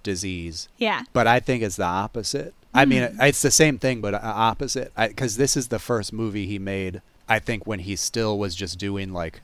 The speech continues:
Speaker 1: his instinct. And then a
Speaker 2: Uh-huh.
Speaker 1: lot of people were like, "Oh, this is great." And then they're trying to shape what he does into a more
Speaker 2: Mm.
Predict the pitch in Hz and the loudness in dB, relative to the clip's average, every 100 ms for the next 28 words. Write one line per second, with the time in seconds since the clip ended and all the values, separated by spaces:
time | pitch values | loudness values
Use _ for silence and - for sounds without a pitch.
0 | - - 95 92 107 - 139 139 139 - | -12 -6 -4 -4 -6 -4 -2 -4 -6 -18
1 | - - 113 110 107 101 101 104 95 110 | -20 -4 -2 0 0 2 2 0 -2 -6
2 | 95 101 95 90 85 80 117 113 101 90 | -4 -4 -4 -2 -4 -4 -2 -2 -2 -6
3 | 87 80 95 107 95 - - - 113 104 | -6 -6 -2 -2 -2 -8 -16 -4 -2 -2
4 | 104 98 95 - - 101 98 90 - 101 | -4 -2 -4 -4 -4 -2 -2 -6 -8 -6
5 | 95 87 85 - _ _ - - - 101 | -6 -6 -10 -14 _ _ -8 -4 -2 -2
6 | 90 98 87 87 82 85 85 80 - 104 | -4 -6 -6 -6 -6 -6 -6 -6 -8 -8
7 | 85 90 92 85 87 85 82 101 101 180 | -10 -8 -8 -8 -8 -6 -4 -2 -2 -6
8 | 165 | -12